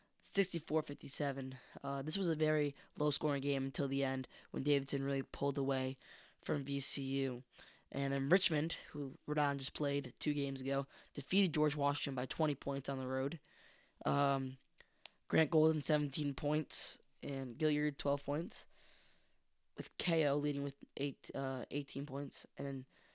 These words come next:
Duquesne sneaks by Saint Joe's, eighty-five eighty-four. And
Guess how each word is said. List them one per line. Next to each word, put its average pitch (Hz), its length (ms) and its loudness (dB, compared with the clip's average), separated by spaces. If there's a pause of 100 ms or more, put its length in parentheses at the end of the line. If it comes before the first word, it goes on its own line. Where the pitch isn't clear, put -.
(140)
Duquesne 170 680 2 (360)
sneaks - 500 0
by 151 460 4 (200)
Saint 151 300 -4
Joe's, 139 460 -2 (100)
eighty-five 143 720 2
eighty-four. 139 720 -2 (1700)
And 151 680 -2